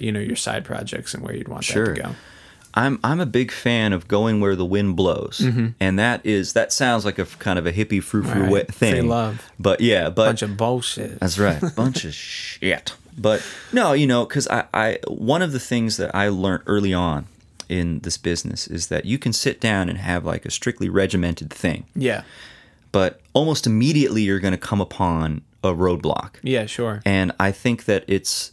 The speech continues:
Speaker 2: foolhardy to try and, like, just belligerently, like, plow your way through the brick wall. I think you, you gotta go around it.
Speaker 1: Yeah.
Speaker 2: And so it's all about improvisation and reinvention and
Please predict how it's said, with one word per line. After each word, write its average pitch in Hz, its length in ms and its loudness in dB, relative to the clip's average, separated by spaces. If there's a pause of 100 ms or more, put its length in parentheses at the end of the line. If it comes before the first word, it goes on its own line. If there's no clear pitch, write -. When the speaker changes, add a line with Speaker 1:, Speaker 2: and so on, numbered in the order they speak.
(120)
Speaker 2:
foolhardy 110 720 2
to - 120 -8
try 98 340 0
and, 90 140 0
like, 82 260 -2
just - 260 -6
belligerently, 92 760 0
like, 80 240 -6
plow 95 320 2
your 90 180 0
way 90 220 2
through 92 240 -2
the 76 80 -4
brick 85 260 -2
wall. 90 240 2
I 92 60 0
think 135 180 -2
you, 127 80 2
you 110 140 0
gotta 107 180 2
go 110 160 2
around 110 320 0
it. - 180 -14
Speaker 1:
Yeah. 123 240 0 (160)
Speaker 2:
And 101 140 2
so 110 220 2
it's - 160 2
all 147 180 4
about 127 240 2
improvisation 95 880 -2
and 82 180 -2
reinvention 82 800 -2 (140)
and 78 420 0